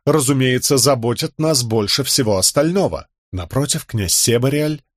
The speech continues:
поглощавший ломтики дыни, громко фыркнул. Остальные демонстративно игнорировали неприятного бородача. «Да», — подхватил Аладар, — «убийца в белом! Мы просто обязаны что-то предпринять!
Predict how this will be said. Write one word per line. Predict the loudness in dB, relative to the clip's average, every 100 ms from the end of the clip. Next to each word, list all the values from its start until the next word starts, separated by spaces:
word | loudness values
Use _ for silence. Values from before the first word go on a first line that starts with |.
| _
поглощавший | 0 0 0 -2 -2 0 0
ломтики | 0 0 -2 -6 -6
дыни, | -4 0 0 0 -6 -8
громко | -2 0 0 -4
фыркнул. | -8 -4 -4 -6 -14 -14 _ _ _
Остальные | -4 -2 0 0 0
демонстративно | -2 -2 -4 -4 -4 -2 -2 -2
игнорировали | -4 -2 0 0 -2 -6 -8 -6
неприятного | -8 -6 -2 -2 -2 -2 -2
бородача. | -2 -2 -2 -2 -6 -10 _ _ _ _ _ _
«Да», — | -2 0 2 -2
подхватил | -10 -6 -4 0 2
Аладар, — | 2 0 -2 -6 -8 _ _ _ _
«убийца | -2 2 2 2 2
в | 2
белом! | 4 4 2 -2 -8 _ -4
Мы | -2
просто | 0 0 2 2
обязаны | 4 4 2 2 0
что-то | 2 2 0 0
предпринять! | -2 -2 0 0 0 -2 -6